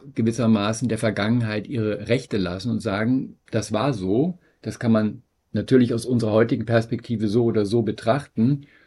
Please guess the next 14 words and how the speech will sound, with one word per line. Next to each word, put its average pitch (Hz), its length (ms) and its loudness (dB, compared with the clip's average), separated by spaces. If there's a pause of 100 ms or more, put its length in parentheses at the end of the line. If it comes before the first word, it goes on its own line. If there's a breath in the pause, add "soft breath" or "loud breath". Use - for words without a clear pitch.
(640 soft breath)
Aber 110 280 2
ich 120 120 -8
bin 123 160 6
jetzt 120 220 4
nicht 127 220 2
dauernd, 117 360 4
nur 120 120 2
weil 107 120 6
ich 104 120 -4
mich 113 160 -4
mit - 300 -2
Sophisten 131 540 -2
beschäftige, 107 540 0
gezwungen, 135 760 2